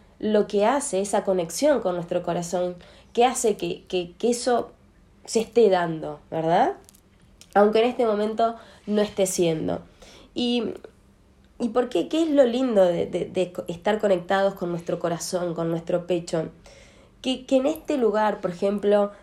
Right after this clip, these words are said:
am, los sufíes dicen que acá se aloja nuestra alma, ¿no? Y, y, y que si nosotros aprendemos, como quien dice, a,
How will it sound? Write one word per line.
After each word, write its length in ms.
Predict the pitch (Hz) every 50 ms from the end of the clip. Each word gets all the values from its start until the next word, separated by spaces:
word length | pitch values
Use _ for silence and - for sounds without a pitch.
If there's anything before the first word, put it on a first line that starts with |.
| - _ _
am, 380 | - 190 185 180 175 180 - - - -
los 220 | 202 190 196 196
sufíes 520 | 196 - 202 - - 240 247 247 247 233 208
dicen 360 | 196 214 208 - 226 214 202
que 80 | - 175
acá 240 | 170 175 202 202
se 140 | 208 - 214
aloja 320 | 190 185 190 185 - 190 180
nuestra 480 | 175 165 170 - - - 160 156 175 185
alma, 360 | 180 170 151 151 151 147 143
¿no? 300 | 143 147 165 190 220 233
Y, 80 | 226 - -
y, 500 | 196 190 185 - - 202 196 190 - -
y 160 | - 202 180 180
que 300 | - 196 190 190 190 190 - - _ _ _ - - - - - - - - - _ _
si 260 | - - - 220 214 220
nosotros 400 | 226 214 220 262 277 269 240 233
aprendemos, 840 | 208 190 208 202 202 208 208 220 233 233 220 214 196 190 196 190
como 260 | - - 180 175 170 170
quien 180 | 190 190 190
dice, 460 | 190 202 196 - - 208 202 202 - -
a, 240 | 180 175 170 170